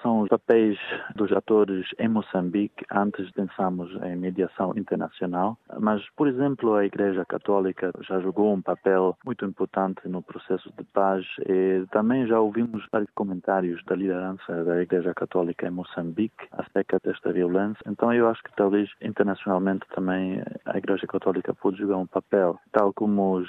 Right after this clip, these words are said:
vários doadores, não é, parceiros de desenvolvimento de Moçambique, incluindo, ahm, vários poderes internacionais que podem também contribuir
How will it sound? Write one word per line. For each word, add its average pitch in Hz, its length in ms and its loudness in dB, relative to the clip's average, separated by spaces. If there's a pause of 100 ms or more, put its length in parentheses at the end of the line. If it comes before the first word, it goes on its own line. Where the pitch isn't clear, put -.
vários 95 400 2 (180)
doadores, 92 680 2
não 92 220 -2
é, 98 80 -2
parceiros 92 580 -2
de 92 100 -4
desenvolvimento 92 540 -2
de - 240 -14
Moçambique, 90 500 -4 (160)
incluindo, 98 840 0
ahm, 85 340 0
vários 90 400 -2
poderes 95 560 2
internacionais 92 920 -2 (220)
que 113 80 0
podem 107 720 2 (120)
também 98 300 0
contribuir 104 1040 -2